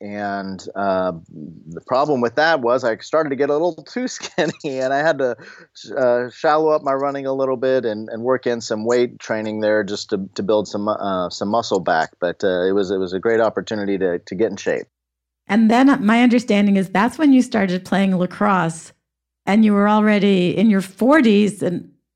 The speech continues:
Speaker 2: all the other lacrosse players started when they were more like ten or twelve.
Speaker 1: Sure, sure. Yeah, I,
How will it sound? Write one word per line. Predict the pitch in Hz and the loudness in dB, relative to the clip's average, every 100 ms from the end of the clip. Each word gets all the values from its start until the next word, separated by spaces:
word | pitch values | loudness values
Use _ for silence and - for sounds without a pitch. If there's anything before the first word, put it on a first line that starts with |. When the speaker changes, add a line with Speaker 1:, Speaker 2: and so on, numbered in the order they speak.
| - | -6
Speaker 2:
all | 190 | -2
the | 214 220 | 2 4
other | 254 226 | 4 2
lacrosse | 196 190 170 185 | 0 0 -2 -2
players | - 180 185 | 0 0 0
started | 185 180 190 | 0 0 0
when | 185 | 0
they | 175 175 | -2 -2
were | 170 | -2
more | 160 | -2
like | 156 135 - _ _ _ _ | -2 -4 -8 _ _ _ _
ten | - 214 214 160 | -2 0 2 0
or | |
twelve. | 147 - 185 147 180 180 - _ _ _ _ _ _ _ - 87 | -2 0 2 2 0 -4 -16 _ _ _ _ _ _ _ -20 -16
Speaker 1:
Sure, | - 110 120 98 | -6 -2 0 0
sure. | - 123 117 92 | 0 2 2 0
Yeah, | 95 123 | 0 0
I, | 107 117 143 | 2 2 0